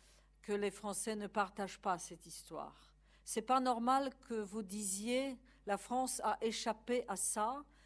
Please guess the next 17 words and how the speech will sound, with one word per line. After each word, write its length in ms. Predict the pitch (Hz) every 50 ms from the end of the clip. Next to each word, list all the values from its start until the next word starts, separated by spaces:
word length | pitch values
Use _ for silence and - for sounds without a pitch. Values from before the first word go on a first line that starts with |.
| - - - - - -
et 100 | 208 208
que 140 | 208 - 226
ma 240 | 220 214 214 214
mère 360 | 220 226 240 254 262 277 262 226 -
ait 140 | 220 208 196
regardé 840 | 202 208 208 208 220 226 214 202 190 202 233 226 220 208 202 - -
en 120 | - 180 175
trente-neuf 840 | - - 220 214 208 - - - - 233 233 247 247 240 - - -
avec 280 | - 196 190 196 190 -
l'espoir 1000 | 208 214 214 214 - - - - 233 226 226 240 247 262 269 262 - - - - - - - - - - - - - - _ - -
l'arrivée 680 | 196 196 208 208 214 226 233 214 196 196 233 262 277
des 160 | 247 233 220
Français 480 | 214 220 - 226 214 196 - - 240 247
en 100 | 240 214
trente-neuf, 920 | 202 - - 214 208 208 - - 220 220 208 185 - - - - - - - - - - - _ _ _ -
l'espoir 420 | 170 170 - - - 214 196 190
déçu. 720 | 185 170 196 214 202 - - - 262 247 214 - - -